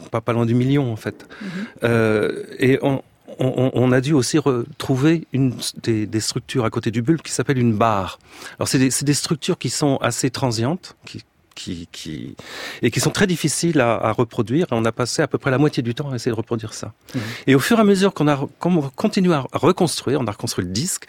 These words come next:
Speaker 1: on a reconstruit un anneau aussi géant qui faisait, euh, trente,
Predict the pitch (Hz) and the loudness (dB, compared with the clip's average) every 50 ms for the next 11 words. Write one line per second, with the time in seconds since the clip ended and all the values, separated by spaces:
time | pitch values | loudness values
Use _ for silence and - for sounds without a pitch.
0 | - - - - - 120 120 117 113 - 151 131 - - - 147 135 120 113 127 | -16 -16 -8 -4 0 0 0 0 0 0 -2 -2 0 2 2 4 4 4 6 6
1 | 135 139 143 147 147 143 123 110 - - - 131 127 107 92 110 123 123 123 127 | 6 6 6 6 6 6 4 2 0 -2 -2 -2 -2 0 2 2 2 2 2 0
2 | 117 - - 98 90 95 107 120 117 - - 101 95 - - - 147 139 - - | -4 -6 -8 -8 -4 -2 0 0 0 0 0 -2 -2 -4 -4 -4 -4 -2 -2 -2